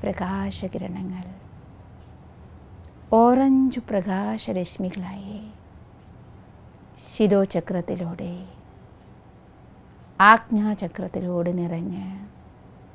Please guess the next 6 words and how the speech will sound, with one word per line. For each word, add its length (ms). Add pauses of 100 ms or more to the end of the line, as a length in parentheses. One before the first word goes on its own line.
(640)
നട്ടലിലൂടെ 880
ഒഴുകി, 420 (1800)
സ്വാധിഷ്ഠാന 960 (140)
ചക്രത്തിൽ 480
എത്തിച്ചേർന്നിരിക്കുന്നു. 1000 (2250)
സ്വാധിഷ്ഠാന 800